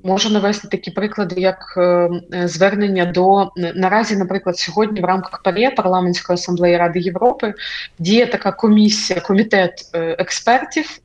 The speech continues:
е, з захисту адвокатів, які прямо зараз, е, напрацьовує, м, і, і, і в майбутньому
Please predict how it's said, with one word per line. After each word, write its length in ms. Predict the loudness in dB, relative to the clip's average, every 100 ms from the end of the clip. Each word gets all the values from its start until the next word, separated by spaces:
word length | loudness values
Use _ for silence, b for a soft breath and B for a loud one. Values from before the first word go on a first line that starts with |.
| -2
е, 280 | 2 2 0 -2
з 80 | -6
захисту 500 | -2 -2 -2 -8 -2
адвокатів, 680 | -2 0 0 0 0 -4 -2
які 320 | -4 -2 -2
прямо 380 | 0 0 2 0
зараз, 560 | 2 0 0 -4 -8 -14 B B _ -4
е, 220 | 2 4
напрацьовує, 840 | 4 2 0 -2 2 2 4 2 2
м, 80 | 0 -4 -4 -2 -2 -2 -2 -6
і, 120 | -12 -16 -20 _
і, 80 | -6
і 240 | -4 -2 -2
в 100 | 2
майбутньому 800 | 2 2 -2 -2 0 0 -2